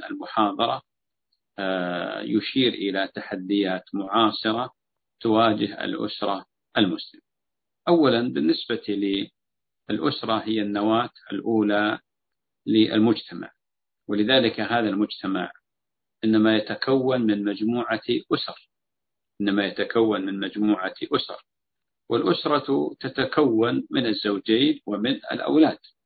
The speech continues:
ولذلك ركن ال-، الأسرة هما الزوجان،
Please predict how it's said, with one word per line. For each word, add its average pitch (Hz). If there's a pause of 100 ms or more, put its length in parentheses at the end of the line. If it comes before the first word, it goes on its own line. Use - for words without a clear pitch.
(340)
ولذلك 117
ركن 123 (360)
ال-، 101 (580)
الأسرة 131
هما 127
الزوجان، 98